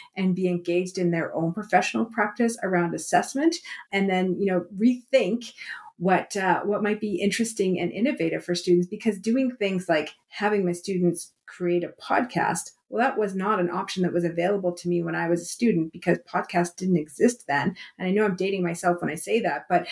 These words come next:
it's really incumbent upon us as educators to think about meeting our students where they're at, uh,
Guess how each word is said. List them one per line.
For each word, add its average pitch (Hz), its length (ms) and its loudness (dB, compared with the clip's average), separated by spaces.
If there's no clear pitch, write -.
it's - 120 -14
really 233 220 2
incumbent 185 480 -2
upon 180 300 0
us 214 260 -2
as 180 220 2
educators 190 580 0
to 180 140 -6
think 214 280 -2
about 175 360 0
meeting 202 320 0
our 175 100 0
students 180 440 -4
where 170 320 0
they're 180 340 0
at, 339 360 -2
uh, 180 260 0